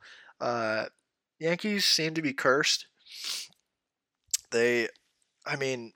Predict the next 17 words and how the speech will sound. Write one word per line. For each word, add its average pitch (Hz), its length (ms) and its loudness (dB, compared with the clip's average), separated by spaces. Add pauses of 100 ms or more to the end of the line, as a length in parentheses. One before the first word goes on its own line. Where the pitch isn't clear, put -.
(800)
I'm 131 140 -8
not 143 240 -2
gonna 117 120 -6
say 110 460 0 (640)
it's - 100 -8
the 120 60 -10
media's 110 360 -4
fault, 110 300 -4 (1400)
<laughs> - 0 - (640)
but 339 160 -2 (600)
we 226 280 -4
were, 226 280 2
we 165 140 -2
were 202 200 6
like, 127 420 6 (800)
"Oh 117 240 10
my 107 160 -8